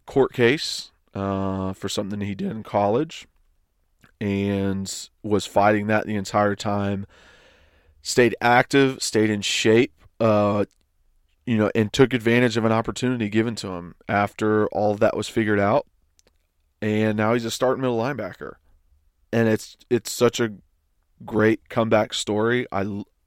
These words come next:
I love the fact that A J got an opportunity. I knew if he, if he were to get one, he would start. He, I mean, he would be a starting linebacker. Uh, it, he's just one of the most ridiculous athletes I've seen.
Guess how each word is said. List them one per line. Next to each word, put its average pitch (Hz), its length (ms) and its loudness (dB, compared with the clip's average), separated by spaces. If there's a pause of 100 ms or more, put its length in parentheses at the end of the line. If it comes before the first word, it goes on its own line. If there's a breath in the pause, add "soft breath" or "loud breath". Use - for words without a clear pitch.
(120)
I 104 60 -4
love 101 320 0
the 110 80 0
fact 113 280 2
that - 120 -8
A 104 100 -2
J 104 160 0
got 104 160 0
an 98 60 -4
opportunity. 113 680 -6 (600 soft breath)
I 110 140 0
knew 113 520 2 (180)
if - 200 -4
he, 101 300 -2 (120)
if 104 140 -6
he 107 80 0
were 101 220 2
to 113 80 2
get 113 220 0
one, 127 380 -4 (220)
he 104 240 -2
would 98 180 -4
start. - 480 -4
He, 113 220 0
I 107 80 -2
mean, 101 180 -2
he 120 220 0
would 110 240 -2
be 104 340 0
a 98 80 -4
starting 101 400 -2
linebacker. 98 680 -6 (560 soft breath)
Uh, 98 520 -4 (960)
it, 120 200 0
he's 131 280 -4
just - 400 -4
one 117 280 2
of 120 40 4
the 117 60 0
most 113 260 0
ridiculous 117 1040 0 (500)
athletes 110 520 -2
I've 101 160 0
seen. 117 480 -2